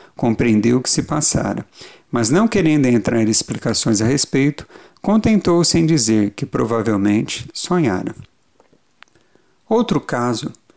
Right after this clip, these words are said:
foi de um senhor residente na província, que jamais quis se casar, malgrado a insistência da família.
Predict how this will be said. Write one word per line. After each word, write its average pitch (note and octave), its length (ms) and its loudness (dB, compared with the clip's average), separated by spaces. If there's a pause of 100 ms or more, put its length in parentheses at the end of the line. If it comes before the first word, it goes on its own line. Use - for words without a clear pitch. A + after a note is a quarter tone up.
(240)
foi C3 200 0
de C#3+ 100 2
um E3 80 4
senhor C3 540 0 (180)
residente D#3 600 0
na F#3 100 2
província, G#2 720 0 (400)
que G3 80 0
jamais G3+ 500 2
quis G#3 200 2
se F#3+ 140 0
casar, A#2+ 560 -2 (460)
malgrado C#3 680 0
a C#3 40 2
insistência C3+ 640 -2
da C3 100 0
família. A#2 600 0